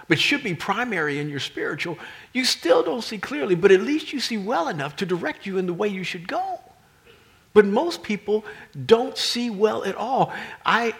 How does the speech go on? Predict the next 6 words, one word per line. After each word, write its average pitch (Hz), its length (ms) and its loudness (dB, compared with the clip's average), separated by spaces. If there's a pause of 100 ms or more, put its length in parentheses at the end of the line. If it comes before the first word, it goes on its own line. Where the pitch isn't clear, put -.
(180)
I, 190 300 4 (140)
I 226 160 4
actually 170 380 -2
need 160 300 -2
these 110 180 -4
glasses. - 600 -10